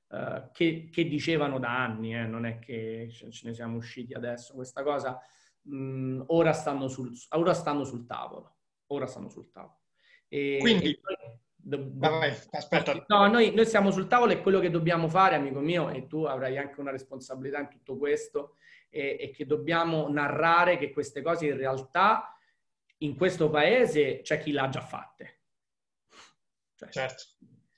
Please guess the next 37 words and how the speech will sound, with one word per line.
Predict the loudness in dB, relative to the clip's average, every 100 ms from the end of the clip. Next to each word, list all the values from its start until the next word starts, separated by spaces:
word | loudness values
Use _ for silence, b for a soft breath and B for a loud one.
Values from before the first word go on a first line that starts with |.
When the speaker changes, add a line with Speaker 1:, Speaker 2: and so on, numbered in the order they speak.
| _ -4
Speaker 1:
perché, | -2 -2 -4 -4
perché, | -10 -8 -4 -6 -6
perché | -8 -8 -8 -10
ci | -10
sono | -2 0 0 -2 -10 -10
non | -10 -2
solo | 2 4
gli | 2
insegnanti | -2 -6 -8 -8 -8 -10 -12
in | -14
questo | -14 -12
paese, | -12 -10
ma | -8 -6
intere | -2 -2 -2
scuole, | -6 -4 -2 -2 -6 -14 _ _ _
e | -6
noi | -6
ne | -4
abbiamo | -6 -8
vista | -8 -10 -10
già | -10
qualcuna, | -12 -16 -16 -16 -14
no? | -16 -20 _ _
Dove | -12 -6 -4 -4 -4 -4
Speaker 2:
Allora, | -4
Speaker 1:
la | -2
Speaker 2:
su | 4
questo, | 4 4 -2
Speaker 1:
vita | -6
Speaker 2:
su | -2
questo | 0 2
ci | 2 2
torniamo | 0 2 2 2 0
tra, | 0 -2 -2 -2
tra | -4 -2
poco. | -2 -2 -10 -10
Speaker 1:
Sì. | -10 -8 -8